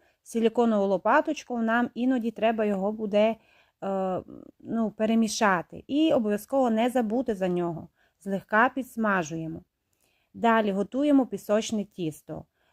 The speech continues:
Відміряне просіяне борошно змішуємо з розпушувачем до тіста. Також добавляю цукор та яєчні жовтки. Натираю охолоджене вершкове масло.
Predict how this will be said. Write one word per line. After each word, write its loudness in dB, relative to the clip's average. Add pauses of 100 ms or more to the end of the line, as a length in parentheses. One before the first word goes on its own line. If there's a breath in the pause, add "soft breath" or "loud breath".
Відміряне 2
просіяне -4
борошно 0
змішуємо -2
з -4
розпушувачем -4
до -2 (320)
тіста. -6 (960)
Також 4
добавляю 2
цукор 0 (240)
та 2
яєчні 0
жовтки. 0 (1500)
Натираю 4
охолоджене 0
вершкове -2
масло. -2